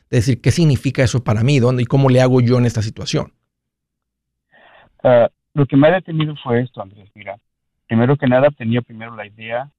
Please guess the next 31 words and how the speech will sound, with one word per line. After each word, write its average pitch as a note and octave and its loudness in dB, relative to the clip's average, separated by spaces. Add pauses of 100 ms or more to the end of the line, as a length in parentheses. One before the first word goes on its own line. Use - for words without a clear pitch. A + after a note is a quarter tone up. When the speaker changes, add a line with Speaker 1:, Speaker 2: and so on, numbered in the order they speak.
(120)
Speaker 2:
de A2+ -4
regresar G#2 -12
a G2+ -8
México. G2+ -20 (200)
Speaker 1:
Ok. G#2+ 0
Speaker 2:
Entonces, A2+ -2
com-, G#2+ -12
ah, G2+ -2 (480)
compramos A2+ -2
propiedades G#2 -10
en G2+ -20
México C#3 -18
y A2 -12
allá F#2+ -6
está. F#2+ -14 (140)
Como G#2 0
Speaker 1:
Ok. G2+ 2
Speaker 2:
usted F2+ -4
dice, A#2+ -14
no A2 -10
sirven G#2 -20
para F#2+ -8
nada. F#2+ -10 (960)
Ah, A2+ 4 (400)
la A#2+ 4
otra C3+ 0
de A#2+ 0
las A2 -2
cosas, D3+ -8 (260)
después A#2+ -6
cuando A2 2